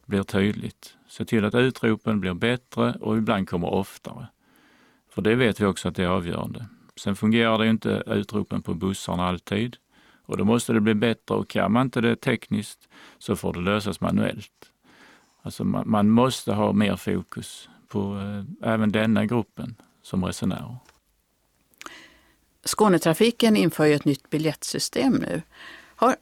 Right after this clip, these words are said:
Speaker 2: du försäkrat dig om att det går att använda om man är synskadad?
Speaker 1: Eh, vi var emot det, Kristdemokraterna var emot det nya biljettsystemet. Framför allt så, så såg vi att, eh,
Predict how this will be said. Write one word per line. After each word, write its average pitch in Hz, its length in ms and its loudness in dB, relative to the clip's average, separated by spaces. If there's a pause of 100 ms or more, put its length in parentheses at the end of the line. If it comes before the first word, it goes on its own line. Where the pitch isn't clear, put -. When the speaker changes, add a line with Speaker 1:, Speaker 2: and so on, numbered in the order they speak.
Speaker 2:
du 196 380 2
försäkrat 151 520 0
dig - 80 2
om 139 140 2
att 135 120 -2
det 143 200 0
går 143 140 0
att - 140 0
använda 175 560 4
om 196 60 0
man 156 120 2
är 156 60 -2
synskadad? - 640 -6 (1600)
Speaker 1:
Eh, 90 340 -2
vi 92 160 -2
var 98 200 2
emot 117 460 4
det, 120 200 2
Kristdemokraterna 110 580 0
var 98 80 2
emot 123 340 2
det 127 60 -2
nya 123 160 2
biljettsystemet. 107 1000 -2 (240)
Framför 101 600 0
allt 104 460 0
så, 101 600 0
så 101 380 0
såg 110 260 2
vi 98 80 2
att, 98 220 -2
eh, 98 200 0